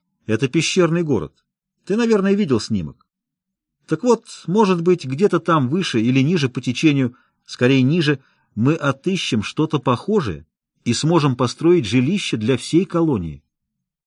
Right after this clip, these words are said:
Надо выслать небольшую группу на разведку. Недели на две или даже больше. Я, кстати, готов. Может быть, мы так и сделаем,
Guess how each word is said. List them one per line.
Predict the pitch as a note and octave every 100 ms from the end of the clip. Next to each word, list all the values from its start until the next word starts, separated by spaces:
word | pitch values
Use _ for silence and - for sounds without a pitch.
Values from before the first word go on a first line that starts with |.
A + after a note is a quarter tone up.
| _ _ _ _ _ _ _ _ _ _ _ -
Надо | G#2+ A2+
выслать | A#2+ C3 A#2+ A2+
небольшую | A#2+ A#2 A2 B2+ A2
группу | A#2 F#3+ A#2+
на | G#2+
разведку. | B2 D3 C#3 G2 - D2+ - _ _ _ -
Недели | G#2+ A#2+ F3 D3
на | B2 F3
две | C#3+ D3
или | C3+ C3
даже | A#2+ C3 C3+
больше. | B2+ F2+ - F2+ _ _ _ _ _ _ _
Я, | - C#3+
кстати, | D#3 - C#3 B2
готов. | G#2 A2 F#2 _ _ _ _ _ _ _ _ _ _ _ _ _ _ _ -
Может | F2 B2+ D3+ D#3
быть, | D#3+ D3+ -
мы | C#3+
так | D3+ C#3+
и | D3+
сделаем, | C3 C3 G2 E2 C#2+